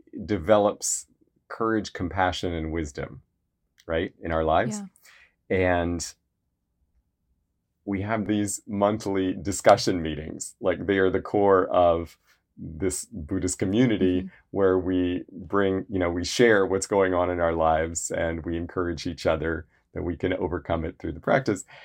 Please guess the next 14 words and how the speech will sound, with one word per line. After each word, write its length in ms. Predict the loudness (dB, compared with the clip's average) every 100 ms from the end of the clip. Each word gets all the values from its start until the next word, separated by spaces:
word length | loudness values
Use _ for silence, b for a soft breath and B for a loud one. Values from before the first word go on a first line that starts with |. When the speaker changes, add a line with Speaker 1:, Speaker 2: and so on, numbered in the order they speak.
| B B 0
Speaker 1:
And, 360 | 6 8 6 6
uh, 240 | 4 2 -2 -10 -4
they're 220 | -2 -2
just 420 | -2 -4 -6 -12 _ -14
so 420 | -4 6 8 8
important 580 | 4 0 -2 0 -4 -4
and 140 | -4
so 240 | 0 0
different 600 | -2 -4 -4 -2 -2 -4
from, 520 | -4 2 2 2 -4 -8 -8
you 80 |
know, 100 | -6 -2
what 200 | -2 0
happens, 680 | 2 0 -2 -6 -6 -8